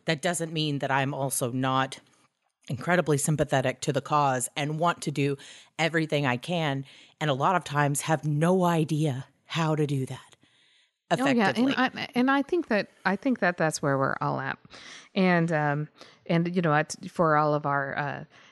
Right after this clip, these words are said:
Speaker 2: you know, other listeners that may, um, kind of be in the same situation, it's not time to reach out and ask a person of color
Speaker 1: Right.
Speaker 2: what you should be doing.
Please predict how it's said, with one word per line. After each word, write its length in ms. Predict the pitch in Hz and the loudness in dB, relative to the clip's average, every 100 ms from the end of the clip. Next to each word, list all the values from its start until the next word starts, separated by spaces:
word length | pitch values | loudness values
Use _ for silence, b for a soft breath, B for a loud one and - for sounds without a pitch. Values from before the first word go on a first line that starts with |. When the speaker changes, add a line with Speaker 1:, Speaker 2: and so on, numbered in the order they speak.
| _ | _
Speaker 2:
you 60 | 196 | 0
know, 80 | 156 | 2
other 180 | 151 | 2
listeners 540 | 139 131 - 147 135 135 | 2 0 -2 0 0 0
that 160 | 135 | -4
may, 340 | 147 135 135 135 - - _ _ - | -2 -2 -2 -4 -10 -20 _ _ -4
um, 400 | 135 123 143 - - _ _ _ _ | -2 -2 -6 -14 -18 _ _ _ _
kind 200 | 175 156 | 2 2
of 60 | 139 | 2
be 140 | 151 | 0
in 80 | 143 | 0
the 60 | |
same 260 | 135 147 139 | -2 -4 -4
situation, 680 | - 135 135 139 - 156 160 B B B B B _ | -4 -6 -4 -2 -2 -2 -4 B B B B B _
it's 280 | 202 196 - | -2 -2 0
not 400 | 240 262 262 - | 2 2 0 -4
time 480 | - 165 170 170 180 | -2 2 2 2 -2
to 200 | - 160 | -2 0
reach 280 | 156 175 - | 0 0 -2
out 480 | 147 151 - - - b _ - | 0 0 -2 -6 -20 b _ -6
and 160 | 156 - | -6 -2
ask 640 | 151 151 151 151 147 - - | 0 2 0 -2 -8 -14 -4
a 100 | 143 | -4
person 360 | 139 151 147 147 | -2 -4 -4 -6
of 60 | 131 | -4
color 460 | 139 139 135 131 - | 0 2 2 -2 -4
Speaker 1:
Right. 240 | 127 120 | -4 0
Speaker 2:
what 200 | 156 151 | 2 2
you 140 | 147 135 | 0 -2
should 220 | - 139 | 0 0
be 120 | 127 | 0
doing. 480 | 117 107 110 120 147 | -4 -4 -4 -6 -8